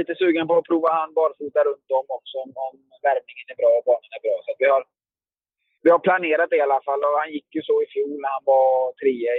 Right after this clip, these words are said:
i kriteriekvalen där och grejer. Så att det, det funkade bra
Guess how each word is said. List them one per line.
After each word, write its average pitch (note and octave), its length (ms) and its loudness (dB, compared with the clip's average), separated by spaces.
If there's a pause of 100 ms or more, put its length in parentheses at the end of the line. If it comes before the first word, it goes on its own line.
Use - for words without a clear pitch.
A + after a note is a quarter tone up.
i B2 200 -10
kriteriekvalen A2 1040 0
där G#2+ 140 -2
och G#2 100 -8
grejer. G2 300 -6
Så - 100 -2
att - 100 -6 (100)
det, A#2+ 140 2 (100)
det B2 120 2 (220)
funkade D3 480 2
bra D3+ 260 0